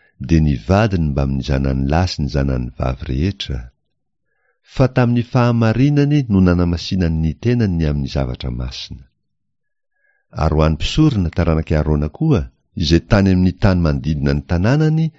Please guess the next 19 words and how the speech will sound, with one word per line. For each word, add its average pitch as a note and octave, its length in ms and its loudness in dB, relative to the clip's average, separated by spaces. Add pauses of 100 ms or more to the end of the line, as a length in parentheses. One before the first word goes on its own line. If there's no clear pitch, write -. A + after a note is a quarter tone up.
(180)
dia G2 220 4
nisy C3 340 2
olona B2+ 260 2
voatonina G2 560 2
anarana A#2+ 420 2
tamin'ny F2+ 380 0
isa-tanàna G2 600 0 (100)
hanome E2+ 400 2
anjara D#2 520 0
ny D2 140 -2
lehilahy C#2 440 -2
rehetra E2 420 0
amin'ny C#2+ 220 -4
mpisorona F#2 520 -4
sy - 100 -14
ny D2 140 -4
Levita F#2+ 560 -4
rehefa C2 300 -4
voasoratra. - 640 -12